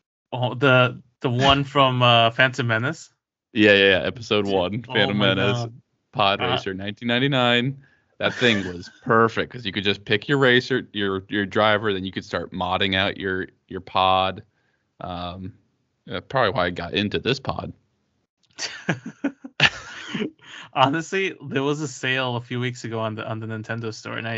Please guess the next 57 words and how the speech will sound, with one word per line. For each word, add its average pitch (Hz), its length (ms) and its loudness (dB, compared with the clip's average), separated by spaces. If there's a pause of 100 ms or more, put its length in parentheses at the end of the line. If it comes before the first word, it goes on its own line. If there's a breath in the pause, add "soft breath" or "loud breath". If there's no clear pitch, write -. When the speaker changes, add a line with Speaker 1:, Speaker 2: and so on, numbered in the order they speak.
Speaker 1:
I 113 120 -4 (180)
ended 117 240 -4
up 117 140 -6
buying 107 320 -2
it 110 120 -10
for - 140 -18
four 104 220 -10
dollars, 113 600 -6 (120)
uh, - 240 -10
'cause 123 180 -6
I, 120 180 4
I - 40 2
didn't 135 220 2
realize 123 320 2
they 120 100 -2
released 117 440 -6
that 113 260 2
Speaker 2:
<laughs> - 20 -20
Speaker 1:
along 113 320 -2
with, 107 300 -6
uh, 110 140 -8
Jedi 113 360 0
Academy 120 720 -8
on 202 100 -14
the 143 100 -8
Switch. 151 460 -8 (1120)
And 120 480 0 (300)
Speaker 2:
Wait, 131 120 2
you 123 60 4
Speaker 1:
yeah, 120 80 6
Speaker 2:
can 107 80 2
get 127 80 6
Speaker 1:
that 135 60 8
Speaker 2:
that 175 100 4
on 175 120 2
the 131 80 -2
Switch? - 520 -8 (120)
Speaker 1:
Yeah, 151 180 2
you 147 140 4
can 147 160 -4
buy 120 160 4
it 151 60 2
on 131 100 -2
the 117 60 -4
Switch. 123 360 -10
Speaker 2:
Ooh, 320 840 -8
I 294 80 -8
might 214 140 -6
Speaker 1:
They 139 80 4
Speaker 2:
have 120 40 2
Speaker 1:
got 151 120 6
Speaker 2:
to 147 60 2
get 135 180 4
a 151 40 2
Speaker 1:
Jedi 143 160 2
Speaker 2:
Switch. - 80 -18
Speaker 1:
Academy 131 560 -6